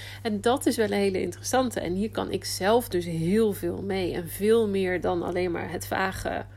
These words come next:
ja, gelul tussen aanhalingstekens van money mindset. Dit overkomt mij namelijk op de momenten dat ik ben afgeweken van mijn plan.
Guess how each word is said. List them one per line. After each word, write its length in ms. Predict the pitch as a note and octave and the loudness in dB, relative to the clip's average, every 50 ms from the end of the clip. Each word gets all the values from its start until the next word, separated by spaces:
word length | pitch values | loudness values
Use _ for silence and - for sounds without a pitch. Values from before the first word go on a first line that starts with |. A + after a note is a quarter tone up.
| - - - - - - | -16 -16 -16 -16 -8 -4
ja, 140 | - - - - - - | -4 -4 -4 -4 -8 -12
gelul 420 | - - - - G#3+ G3+ G3 F#3 F#3 | -12 -10 -2 0 4 4 4 4 4
tussen 240 | F#3+ G3 F#3 - - | 0 -4 -6 -4 -4
aanhalingstekens 600 | - F3+ - - - F3+ F3+ - - - - - | -4 -4 -4 -4 -6 -6 -6 -6 -6 -6 -6 -8
van 180 | - F3+ F#3+ F#3 | -8 -8 -6 -4
money 180 | F#3+ F#3 F3 | -2 -2 -2
mindset. 500 | F#3+ F#3+ G#3 A3+ A3 - - - G3 G3+ - - - - - - - - - - - - - - - - - | 0 0 0 0 0 -2 -2 -2 -2 -4 -4 -10 -14 -14 -14 -14 -14 -14 -14 -14 -14 -16 -16 -16 -16 -10 -8
Dit 360 | G#3 F#3+ C4 D#4+ D#4+ - - | 0 6 6 6 6 6 4
overkomt 760 | - A#3+ A#3 A3+ A3+ A3 - - - D4+ F4 G4+ G4 - - | 4 4 4 4 2 -4 -4 0 0 4 4 6 4 4 2
mij 160 | G#3+ F#3+ F#3+ | 0 0 0
namelijk 540 | E3+ D#3+ D#3+ E3 E3 E3 F#3+ F3+ F#3+ G3 - | 0 -2 -2 -2 -2 -2 0 -2 -2 -2 -2
op 160 | - B3+ - - | -4 -4 -2 -2
de 100 | C4+ A#3+ | -2 0
momenten 560 | A#3 A3+ G#3+ G#3+ B3 D4 E4 D#4 C4+ - G3+ | 0 0 2 4 6 6 6 6 4 4 0
dat 120 | G3 G#3+ - | 0 -2 -2
ik 80 | G#3+ | 0
ben 260 | G#3+ A3 G#3 - - | 0 0 0 0 -2
afgeweken 760 | - C4 D4 D#4 - - - C#4 - - - - E3 - G#3+ G#3 | -4 -4 -4 -4 -8 -10 -10 -4 -2 0 0 0 0 -2 -4 -4
van 140 | - C4 | -4 -4
mijn 180 | A#3+ G3+ D#3+ D#3 | -4 -4 -4 -6
plan. 520 | - - B3+ C#4 D4 A#3 D#3 C#3+ - - | -6 -4 -2 0 2 2 0 -2 -8 -12